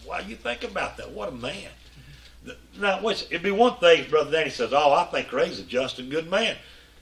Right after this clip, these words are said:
It's another thing when the Word of God says it. He was a just and a good man. God's Word says it. The same had not consented to the counsel and to the deed of them.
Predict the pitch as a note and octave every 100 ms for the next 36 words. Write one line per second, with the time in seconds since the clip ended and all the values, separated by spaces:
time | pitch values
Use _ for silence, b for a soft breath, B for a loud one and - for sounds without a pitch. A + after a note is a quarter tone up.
0 | B - C#3+ G3 - C3 A#2 A2 A#2+ G2
1 | D#3+ G3+ - - - - - - _ G3
2 | A#3 G3+ E3+ C#3+ C3 B2 D#3+ D#3+ D#3 C#3+
3 | C3 D3 D3 D#3 F3+ C3 C3 B2+ B2+ C#3+
4 | - D#3+ G3+ F#3+ - - B B B B
5 | B B - B2+ - G3 A3+ B3+ G3+ F#3+
6 | G3+ G#3+ - G3+ B3 C#4+ B3 D#3 B B
7 | B E3 D#3 - F#3+ A#3 - C3 A#2+ B2+
8 | C3 D3 C3 F3+ A#3 G#3+ B2 G2+